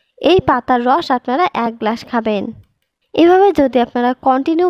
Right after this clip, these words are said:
মাত্র এক মাস খেতে পারেন, তাহলে দেখবেন যে আপনাদের ত্বক ভেতর থেকে আস্তে আস্তে ফর্সা হওয়া শুরু করে গেছে। আপনাদের মধ্যে যারা বেটে এবং ব্লেন্ডার করে খেতে পারবেন না, তো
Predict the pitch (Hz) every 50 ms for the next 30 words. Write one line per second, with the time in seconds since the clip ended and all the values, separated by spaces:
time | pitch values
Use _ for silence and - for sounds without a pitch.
0 | 320 277 240 233 - - 262 240 - - 233 247 247 - - 311 359 370 - -
1 | - 269 240 - 233 - 226 214 233 269 349 494 554 - _ _ _ _ _ _
2 | _ _ _ _ _ _ _ _ _ - 339 349 349 370 392 415 415 285 262 254
3 | 262 247 - 339 370 349 285 - 311 285 269 - - 240 240 240 247 247 - 285
4 | 311 330 302 - 254 247 - 294 320 330 - 349 330 285 339 330 - - 254 240
5 | - - 262 262 269 - - 370 370 - - 277 254 262 - - - 339 339 349
6 | 359 349 - - 285 240 247 233 - 196 202 196 202 202 - - 240 214 - -
7 | - _ _ _ _ _ _ _ _ _ _ _ _ _ _ - 285 294 - -
8 | 349 370 349 403 392 339 294 269 247 240 311 339 320 339 311 269 294 311 269 254
9 | 277 269 277 - 370 359 311 247 254 247 247 247 233 240 254 247 262 254 302 330
10 | 349 - 381 370 381 370 - 294 269 - 247 - 233 208 214 214 214 208 220 220
11 | 240 311 453 554 - _ _ _ _ _ _ _ _ _ _ _ _ _ _ -